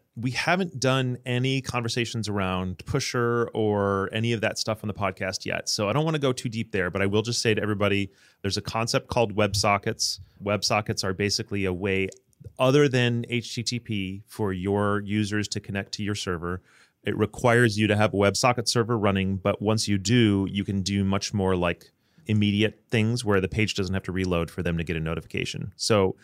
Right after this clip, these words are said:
with that having been set as the basis, and I,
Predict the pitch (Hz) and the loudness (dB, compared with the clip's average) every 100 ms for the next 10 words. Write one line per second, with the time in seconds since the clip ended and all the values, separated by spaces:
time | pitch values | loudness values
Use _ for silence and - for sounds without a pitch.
0 | - - 113 135 160 139 151 135 120 117 | -16 0 0 2 0 2 2 2 2 2
1 | 120 - 107 107 - 117 110 113 104 98 | 4 4 4 2 0 -2 0 2 4 2
2 | - 98 - 98 95 - 101 | 2 0 0 0 -2 0 0